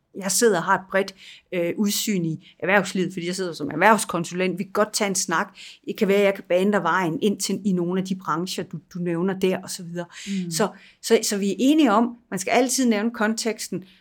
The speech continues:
Speaker 1: men man skal bare sørge for at bede netværket om det, de kan og vil give en. Det
Speaker 2: Ja.
Speaker 1: er nemlig den der, ja, og jeg siger det, jeg sådan helt prøver at hjernevaske,
Speaker 2: <laughs>
Speaker 1: tror jeg nogle gange, det ved jeg godt, men det der med viden, kontakter, råd, sparring, ikke? Men
Speaker 2: Ja.
Speaker 1: selvfølgelig nævne,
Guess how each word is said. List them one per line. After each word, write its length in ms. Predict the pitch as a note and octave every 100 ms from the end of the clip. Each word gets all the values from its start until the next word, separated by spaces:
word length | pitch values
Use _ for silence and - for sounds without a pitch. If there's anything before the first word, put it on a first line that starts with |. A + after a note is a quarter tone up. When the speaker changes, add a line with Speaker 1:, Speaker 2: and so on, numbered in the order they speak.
| _
Speaker 1:
men 160 | G3+ G3
man 140 | F#3+
skal 160 | F#3+ -
bare 140 | G3+
sørge 300 | G#3 A#3 A3+
for 120 | A3+
at 100 | G#3+ A3+
bede 160 | B3
netværket 540 | G#3+ G#3+ G#3+ F3 F#3+ -
om 160 | F#3
det, 140 | G#3+ G#3
de 60 |
kan 320 | - F#3+ F#3+
og 120 | G3 F3+
vil 180 | F3+
give 220 | F#3+ G3+ G3
en. 220 | F#3 E3 - _ _
Det 60 | A3
Speaker 2:
Ja. 80 | G3+
Speaker 1:
er 40 | G#3
nemlig 420 | F#3 F#3+ G#3 G3+ _ _ _ _ -
den 180 | G#3+ F#3+
der, 220 | F#3 D#3+ - -
ja, 180 | F#3 E3 - _ _ _ _ -
og 140 | F3+ F3
jeg 160 | E3+ E3
siger 260 | - F#3+ F#3
det, 140 | F#3 F#3
jeg 120 | F3
sådan 200 | F#3+ F3+
helt 240 | F#3+ E3+
prøver 220 | - F3+
at 80 | F#3
hjernevaske, 520 | E3 E3 F#3+ F#3+ F3 - -
Speaker 2:
<laughs> 160 | - E4
Speaker 1:
tror 80 | G3+
jeg 80 | F#3
nogle 200 | F#3 F3
gange, 220 | E3+ G#3 -
det 80 | F#3+
ved 80 | F#3
jeg 100 | E3
godt, 240 | E3+ F3 G3+
men 140 | F3+ - - -
det 80 | G3+
der 80 | G3
med 160 | F#3+ F#3 F#3+
viden, 320 | F#3 F#3+ F#3+
kontakter, 560 | G3 E3 F#3+ F3 F#3 F3
råd, 380 | E3+ F3+ F3 D#3+
sparring, 580 | - D#3 D#3+ E3+ F#3+ F#3
ikke? 120 | F#3+ _ _ _ _ _
Men 60 | -
Speaker 2:
Ja. 60 | F3
Speaker 1:
selvfølgelig 540 | F3+ - A#3+ C4+ A3+
nævne, 440 | E3 E3 E3+ F#3+